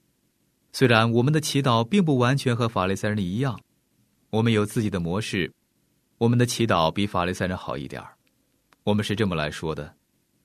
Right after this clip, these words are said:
我们说：“主啊，我感谢你，我可以有时间来服侍你。”你看，听起来是好像很属灵的，可是没有用的。神才不需要我们的服侍呢。法利赛人说了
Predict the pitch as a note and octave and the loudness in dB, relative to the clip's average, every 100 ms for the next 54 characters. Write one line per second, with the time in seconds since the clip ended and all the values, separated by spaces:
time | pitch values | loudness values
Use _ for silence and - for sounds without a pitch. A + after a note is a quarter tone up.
0 | _ - F#2+ G#2 G2+ A2 G#2+ C3+ C#3 D3 | _ -8 -4 -2 -2 -2 0 0 2 2
1 | B2+ C3 - A2 - A2+ F2 D#2 E2+ - | 2 2 2 0 0 -2 -2 -2 -2 -4
2 | - - - - A#2+ A#2 A2+ A2 A2+ A#2 | -20 -20 -4 2 2 4 2 2 0 0
3 | A#2+ B2 A#2+ - G2 - E2 - - _ | 0 0 -2 -4 -6 -4 -8 -8 -16 _
4 | _ _ _ _ _ _ _ _ _ - | _ _ _ _ _ _ _ _ _ -6
5 | G#2+ G#2 G2+ - A#2 F#2+ F#2 G#2+ - F#2+ | -2 0 0 0 0 0 -2 -2 0 0
6 | A#2+ A#2+ A#2+ - E2+ D#2+ F2+ G#2+ - - | 0 0 -2 -2 -4 -4 -2 -2 -4 -20
7 | _ - - G#2 G#2 F#2+ E2+ D2 D2 C2+ | _ -8 -4 -2 -2 -4 -4 -6 -10 -12
8 | C2 - _ _ _ _ - - - - | -14 -18 _ _ _ _ -20 -20 -4 4
9 | D3 E3+ D3 C3+ E3 F3+ - C3 A#2+ G#2+ | 4 4 2 0 4 2 2 2 2 0
10 | G2+ G2+ - D#2+ D#2+ D#2+ C2+ - _ _ | -2 -4 -6 -10 -6 -6 -8 -12 _ _
11 | _ _ _ _ _ _ _ _ _ - | _ _ _ _ _ _ _ _ _ 0
12 | G#2+ G#2 G#2+ G2+ G2+ F#2+ F2+ | 2 2 0 0 -2 -2 -2